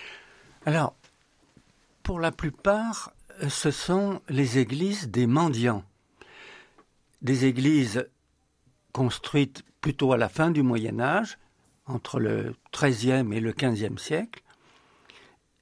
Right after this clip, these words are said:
qui étaient à l'époque à la périphérie de la ville, c'est-à-dire à la Croix-Rousse ou au sud de la Presqu'île. Et, euh, ces, euh, églises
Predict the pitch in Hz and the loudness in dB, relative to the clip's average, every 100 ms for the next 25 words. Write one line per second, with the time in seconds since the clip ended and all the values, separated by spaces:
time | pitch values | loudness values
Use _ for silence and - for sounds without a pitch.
0 | _ _ - - 170 - 180 175 - _ | _ _ -4 0 0 2 0 0 -6 _
1 | _ - 165 165 156 202 196 151 131 131 | _ -2 2 2 2 0 0 2 2 2
2 | 180 180 180 175 151 170 151 135 147 117 | 0 0 -2 -2 0 0 0 2 2 0
3 | - 117 127 117 131 113 113 - 131 147 | -4 -2 -2 0 2 0 -2 -2 -2 0
4 | 233 - - - _ 156 180 151 135 - | -2 -4 -14 -20 _ -4 -2 0 0 0
5 | 220 170 151 139 139 120 - 135 113 104 | 0 2 0 0 -4 -6 -4 -4 -4 -8
6 | - - - - - _ - 175 165 - | -16 -20 -20 -20 -20 _ -2 0 0 -2
7 | - 143 127 127 127 - - 170 143 127 | -2 0 2 0 -4 -6 0 2 2 0
8 | - 147 123 113 117 120 62 64 131 98 | -2 0 0 0 -2 -4 -4 -6 -8 -12
9 | - 160 196 143 135 120 180 247 214 120 | -16 -14 -12 -4 -2 0 0 0 0 -4